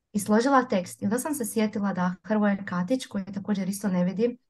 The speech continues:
e, a izvrstan je informatičar i jako dobro piše glazbe za, glazbu za, za razne pjesme, e, sam se sjetila da bi on to mogao odraditi i čak možda otpjevati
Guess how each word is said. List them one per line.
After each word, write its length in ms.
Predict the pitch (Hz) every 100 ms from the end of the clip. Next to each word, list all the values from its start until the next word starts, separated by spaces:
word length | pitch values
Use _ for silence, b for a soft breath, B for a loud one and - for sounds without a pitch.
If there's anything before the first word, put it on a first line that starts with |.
| _ _ _ _ _ _ _ 214
e, 340 | 196 208 202
a 260 | 196 190 185
izvrstan 480 | 220 214 220 - 214
je 80 | 202
informatičar 1000 | 202 202 196 196 220 262 262 226 208 202 -
i 260 | 214 214 214
jako 280 | 214 214
dobro 260 | 190 185 208 202
piše 260 | 202 214
glazbe 580 | 190 190 185 180 175 175
za, 200 | 180 180 180
glazbu 400 | 196 196 185 180
za, 360 | 185 180 180 180 -
za 200 | 190 185
razne 460 | 185 185 180 180 185
pjesme, 540 | 185 180 269 311 302 - _ _ _ _ _ _ _ _
e, 120 | 214 208
sam 180 | 220
se 120 | 208 202
sjetila 500 | 254 262 285 320 262
da 220 | 214 202
bi 260 | 214 - -
on 380 | 208 247 294 269 -
to 200 | 254 254
mogao 460 | 233 220 226 240 233
odraditi 760 | 220 196 196 185 233 262 330 269
i 60 | 240
čak 240 | 269 262
možda 320 | 254 254 247
otpjevati 840 | 254 247 233 233 269 262 220 202 202